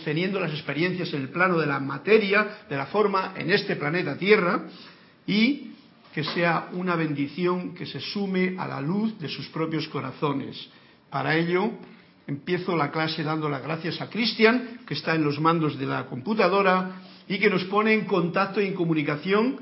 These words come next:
a esos que están allí, y a mí que estoy aquí, recibiendo precisamente esta primera, digamos que, carga energética de este momento en que pongo la atención. Y les invito a ustedes a que pongan la atención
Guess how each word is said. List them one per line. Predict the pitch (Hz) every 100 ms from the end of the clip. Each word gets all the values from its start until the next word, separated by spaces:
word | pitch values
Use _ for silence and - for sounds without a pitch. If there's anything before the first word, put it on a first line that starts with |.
| - -
a | 147
esos | 196 - 226
que | -
están | - 214 208 -
allí, | 160 214 214 285 - - -
y | - 147
a | 139
mí | 170 208
que | -
estoy | - 214 202
aquí, | 196 214 214 285 - - - -
recibiendo | 165 175 170 226 226 190
precisamente | 165 170 - 165 170 170 175 -
esta | 160 160 175
primera, | 160 147 165 170 151 135 135 143 - _ -
digamos | - 160 170 170
que, | - 160 143
carga | 190 233 196 156 147
energética | 143 147 196 175 175 175 180 220 - - - _
de | 143 156
este | 160 220
momento | 208 202 208
en | 214
que | 185 151
pongo | - 254 220 135 123 165
la | 143
atención. | 147 139 180 165 131 131
Y |
les | 180 -
invito | 196 190 277 - 156
a |
ustedes | 139 - 202 190 - - -
a | 143 147
que | 160
pongan | 226 247 220
la | 190
atención | 175 156 208 208